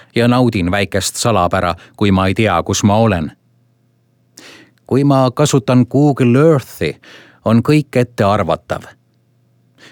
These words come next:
Kohati tekib oht, et ma vaatan rohkem ekraani kui ümbrust. Ja kui ma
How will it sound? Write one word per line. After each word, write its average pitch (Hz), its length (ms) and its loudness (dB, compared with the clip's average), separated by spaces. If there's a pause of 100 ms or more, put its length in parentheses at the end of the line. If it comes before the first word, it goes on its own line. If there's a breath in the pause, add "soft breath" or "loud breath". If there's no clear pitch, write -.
(240 soft breath)
Kohati 135 440 0
tekib 135 320 -2
oht, - 360 -4 (160)
et 113 200 -2
ma 131 300 2
vaatan 123 460 0
rohkem 117 480 -2
ekraani 90 800 -2 (320)
kui 104 260 2
ümbrust. 78 640 -4 (1900 loud breath)
Ja 110 120 0
kui 127 180 4
ma 113 240 2